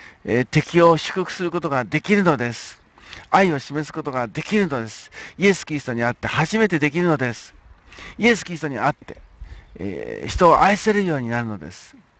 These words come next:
人を愛せるようになるのです。ハイドさん、アメン。ハイドさん、アメン。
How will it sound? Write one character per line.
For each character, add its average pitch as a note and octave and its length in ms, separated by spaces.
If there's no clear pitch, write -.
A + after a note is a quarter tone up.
人 - 260
を - 120
愛 G3 180
せ G#3+ 160
る F3+ 80
よ C#3+ 120
う - 40
に A2 60
な G2 100
る G#2 60
の F#2 120
で C#2 140
す。 - 160
ハ C#3 160
イ E3+ 40
ド D#3 100
さ A2+ 180
ん、 - 140
ア C3 60
メ C#3+ 200
ン。 F2+ 220
ハ C3 140
イ C#3 40
ド B2+ 60
さ A#2 180
ん、 G#2+ 120
ア C#3+ 80
メ D3+ 200
ン。 F#2+ 120